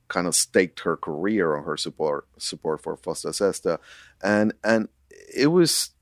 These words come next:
written in, with a rhetoric that they were going to dismantle the brothel online and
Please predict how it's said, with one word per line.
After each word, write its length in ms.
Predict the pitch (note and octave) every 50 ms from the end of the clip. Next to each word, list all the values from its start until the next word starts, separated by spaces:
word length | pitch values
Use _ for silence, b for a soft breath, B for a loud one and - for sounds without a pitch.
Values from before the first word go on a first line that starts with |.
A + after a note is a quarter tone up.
| _ _
written 460 | - G#2+ A2+ D3 E3+ - F#3 F3+ F3 C#3
in, 160 | A#2+ A2+ - -
with 280 | - - A2 G#2+ -
a 60 | A2
rhetoric 580 | F#2+ G#2 A2 A2+ A2+ A2 G2 F#2+ F#2 F2+ - _
that 180 | F2+ F2 E2+ D#2
they 80 | G2
were 160 | F#2 G2 F#2+
going 220 | F#2+ A2+ A2+ G#2+ -
to 100 | - D#2+
dismantle 840 | D#2 - F#2 F2 - - F2+ E2+ F2 F#2+ G#2+ A2 G#2 - G2 F#2+ F2+
the 140 | F#2 F#2 D2
brothel 640 | C#2 - D#2+ E2 F2 G2+ G2 - - G2+ F#2+ F#2+ F#2+
online 760 | F#2 F#2+ F#2 F2+ F2+ F2+ F2+ F#2 F#2+ F#2 F2+ F#2 F#2 F2 D#2+
and 140 | D#2 D#2+